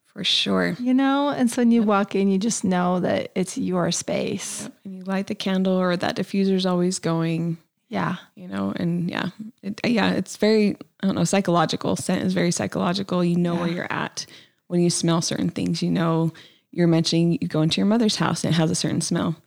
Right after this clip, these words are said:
Speaker 2: Mm-hmm.
Speaker 1: You go into your sister's house, it has a certain smell. Same thing with these spaces.
Speaker 2: Yeah.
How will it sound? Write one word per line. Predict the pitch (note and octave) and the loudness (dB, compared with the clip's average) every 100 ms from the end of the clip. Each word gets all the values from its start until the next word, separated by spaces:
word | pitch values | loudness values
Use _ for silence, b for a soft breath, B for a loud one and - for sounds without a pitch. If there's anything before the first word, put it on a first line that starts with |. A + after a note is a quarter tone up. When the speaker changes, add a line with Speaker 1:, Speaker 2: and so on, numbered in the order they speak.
| - | -12
Speaker 2:
Mm-hmm. | A3 G3+ G3 | -8 -2 -2
Speaker 1:
You | G3+ | 0
go | D#3+ | 0
into | E3 | -2
your | F3 | -4
sister's | A#3+ A3 D#3+ | -4 -2 -2
house, | - - | -4 -6
it | D#3+ | -4
has | F#3 F3+ | -2 -2
a | |
certain | - C#2+ F3+ | -2 -4 -4
smell. | - E3+ D#3+ | -4 -2 0
Same | E3 G3+ F#3+ | 0 0 0
thing | - E3 | 2 0
with | D#3+ | 0
these | D#3 D#3+ | 0 -4
spaces. | - G#3 - F#3 G3 - - | -2 -2 0 0 0 -2 -8
Speaker 2:
Yeah. | A#3+ G3+ F3+ E3 | -8 -4 -2 -2